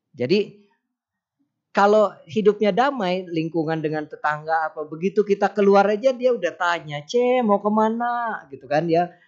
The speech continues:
Atau, "Ko, mau kemana?" gitu ya. Nah, seperti itu. Anak-anak kita juga, yang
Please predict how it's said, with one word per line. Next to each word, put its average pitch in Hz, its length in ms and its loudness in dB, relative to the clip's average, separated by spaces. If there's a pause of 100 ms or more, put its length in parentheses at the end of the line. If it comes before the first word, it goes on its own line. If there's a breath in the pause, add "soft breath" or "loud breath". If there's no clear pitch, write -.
Atau, - 320 -14
"Ko, 233 320 8
mau 196 240 4
kemana?" 214 640 0
gitu 131 220 -6
ya. 143 260 -2 (400)
Nah, 117 240 -8
seperti 139 400 -6
itu. 135 80 0
Anak-anak 156 400 0
kita 185 320 0
juga, 151 400 2 (240)
yang 139 320 -14